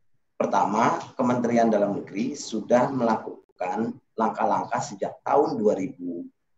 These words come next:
lima belas, itu dengan menguatkan, deng-, eh, dengan menguatkan aparatur desa dengan cara memberikan pelatihan di tahun dua ribu lima belas, dua ribu enam belas. Tetapi,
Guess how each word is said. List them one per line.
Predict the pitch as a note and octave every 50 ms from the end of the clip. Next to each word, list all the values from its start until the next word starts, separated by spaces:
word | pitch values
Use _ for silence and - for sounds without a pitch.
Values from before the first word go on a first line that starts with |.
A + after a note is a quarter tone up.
| _ _ _ -
lima | G2+ G#2 G2+ F#2+ F2+
belas, | E2+ E2 D#2+ D#2+ F2 G2 A2+ - - - - - _ _ _ _ _ _ _ _ _
itu | A2 - - - D3+ D#3+ D#3+ D#3+ C#3+ C3
dengan | - - A#2+ A#2 A2+ A2+ A2+ - A2+ A2+ - - - - - - - - _ _ _ _ _ _ _ _ - _ _ _ _ _ -
menguatkan, | D3+ D3+ D3+ D3+ C#3+ C3+ B2 A#2 A#2 - - - D#3+ F3 F#3 F#3+ F#3+ F#3+ - - - _ _ _ _ _ _ _ _ _ _ _ _ _ -
deng-, | B2 B2 B2 -
eh, | - C#3 C#3 C3 B2+
dengan | C3+ C3+ C#3 C#3 C#3
menguatkan | C#3+ C#3+ C#3 C3+ B2 - - D3+ D3 C#3+
aparatur | C#3 C3 C3+ B2+ B2+ B2 C3 A#2+ A2+
desa | A#2 A2 - D#3 D#3+
dengan | D#3+ D#3 C#3 C3 A#2+ A#2+
cara | A#2 A2+ G2+ - B2+ D3+ E3+
memberikan | E3 C#3 B2 - - A#2+ - D3+ D3+ D#3 -
pelatihan | - C#3 C3+ C#3 C#3 C#3+ C#3 C#3+ C3+ A#2+ - A#2 A#2+ - - - - - _ _ _ _ _ _ _ _ _ _ _
di | G2+
tahun | - G2+ G#2+ B2 C#3+
dua | C#3 C3 B2+
ribu | A#2+ A2+ A2+ A2+ A#2+
lima | A2+ A2+ G#2 F#2+ -
belas, | - G2 G2+ A2+ A#2+ A#2+ A#2 -
dua | - F#2 F2+ F2+
ribu | F2+ - - _
enam | E2 D#2+ - -
belas. | - - - - - - - -
Tetapi, | - - G#2 - - - - D#3+